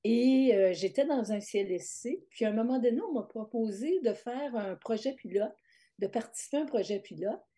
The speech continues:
Les gens téléphonaient au C L S C pour avoir des demandes d'aide psychosociale.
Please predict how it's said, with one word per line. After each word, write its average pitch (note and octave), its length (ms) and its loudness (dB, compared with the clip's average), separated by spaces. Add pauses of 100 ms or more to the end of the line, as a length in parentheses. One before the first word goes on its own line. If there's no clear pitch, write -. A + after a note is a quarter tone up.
(220)
Les G#3+ 220 2
gens C#4+ 220 2
téléphonaient A3 520 -2
au C4 80 4
C A3+ 200 0
L G3 120 0
S F#3 160 -4
C - 180 -8
pour G#3+ 140 -8
avoir G3+ 320 -4
des G3+ 120 -2
demandes F#3+ 420 -4
d'aide F#3+ 540 -2
psychosociale. G#3+ 840 -6